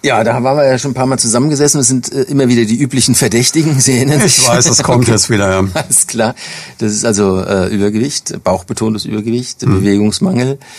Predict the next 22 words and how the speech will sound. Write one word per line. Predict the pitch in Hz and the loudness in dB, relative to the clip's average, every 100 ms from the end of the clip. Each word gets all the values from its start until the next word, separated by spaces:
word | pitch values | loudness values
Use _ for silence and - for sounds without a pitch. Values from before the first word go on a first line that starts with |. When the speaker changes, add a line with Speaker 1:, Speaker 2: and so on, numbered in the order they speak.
| - - - | -20 -20 -10
Speaker 1:
zu | - 117 | -2 0
viel | 117 104 95 92 | 2 2 2 0
Zucker, | - 107 127 131 120 | -4 -2 -2 -2 -4
zu | - | -6
viel | 113 98 | -4 -6
Fette, | 87 101 143 156 - - - - - - _ _ | -4 -4 -2 -4 -6 -18 -20 -20 -20 -20 _ _
ähm, | - 107 101 101 101 101 | -6 -2 0 0 -2 -4
und | - 101 98 | -4 -4 -4
eben | - 104 101 | -6 -2 -2
dann | 98 92 104 | 0 2 2
die, | 98 101 98 | 0 -2 -2
die, | 90 98 92 | -4 -6 -6
die | 95 90 90 87 | -4 -4 -4 -6
Folgeerkrankung. | 90 - 107 110 71 73 76 78 80 85 - - - - - _ _ | -8 -2 0 0 -4 -8 -12 -8 -8 -10 -14 -20 -20 -20 -20 _ _
Und | - 107 - - - | -4 -2 -4 -10 -4
es | 123 | 0
ist | 160 | 2
tatsächlich | - 123 147 143 165 139 | 0 0 0 0 -2 0
so, | - 131 131 147 151 - - - 131 | 0 2 2 2 0 -8 -20 -10 -2
ähm, | 120 113 110 - | 2 4 2 0
dass | 113 - | 0 0
die | 120 101 92 | 0 -2 -2